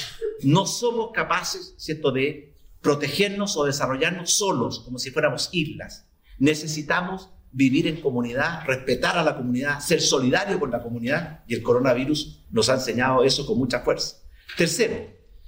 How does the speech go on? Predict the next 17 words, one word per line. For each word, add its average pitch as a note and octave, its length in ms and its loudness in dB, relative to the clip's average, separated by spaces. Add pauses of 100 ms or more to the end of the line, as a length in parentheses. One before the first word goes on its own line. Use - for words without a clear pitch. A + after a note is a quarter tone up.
(180)
yo C#3+ 120 4
creo F3+ 160 2
que F3+ 80 -2
el D#3+ 100 -4
coronavirus D#3+ 500 0
también D#3 220 -2
nos C#3+ 260 -2
ha C#3+ 80 2
enseñado C#3 440 2
la B2+ 80 0
importancia D3 640 -2
de A#2+ 60 2
tener B2+ 160 -2
un C3+ 60 0
Estado C#3+ 460 -4
eficaz, - 840 -2 (200)
moderno, A2+ 760 2